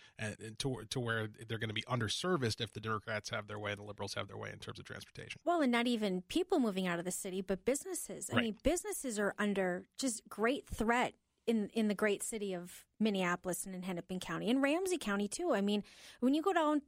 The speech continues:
Speaker 2: if you work in downtown, you go buy lunch, go take a look at your receipt and see what percentage of your sales, of, of the sales tax is.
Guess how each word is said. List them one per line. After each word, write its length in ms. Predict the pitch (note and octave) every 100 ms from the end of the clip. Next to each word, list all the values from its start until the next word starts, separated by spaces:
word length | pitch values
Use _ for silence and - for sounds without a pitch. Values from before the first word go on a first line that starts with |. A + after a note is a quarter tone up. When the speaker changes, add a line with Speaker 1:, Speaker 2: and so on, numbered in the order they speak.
| _ _ - -
Speaker 2:
if 160 | B3
you 80 | D4
work 220 | D#4+ E4+
in 60 | C#4
downtown, 440 | B3 A3+ A#3 D4 C4+
you 120 | A3+
go 160 | D#4
buy 160 | A3 G3
lunch, 480 | F#3 B3+ B3+ - -
go 240 | C#4+ E4 -
take 180 | D#4+ E4
a 40 |
look 180 | D#4 D4+
at 80 | C4
your 120 | C4+
receipt 360 | A3 - G#3
and 100 | -
see 240 | A3 - D4
what 220 | D#4 G#3+
percentage 520 | B3 - A#3+ C4+ B3
of 140 | G#3 G3
your 80 |
sales, 400 | G3+ - B3 C#4 - _ -
of, 140 | G#3
of 140 | G3+ F#3+
the 60 | G3+
sales 280 | B3 D4
tax 360 | - G3 E3+ -
is. 180 | D3+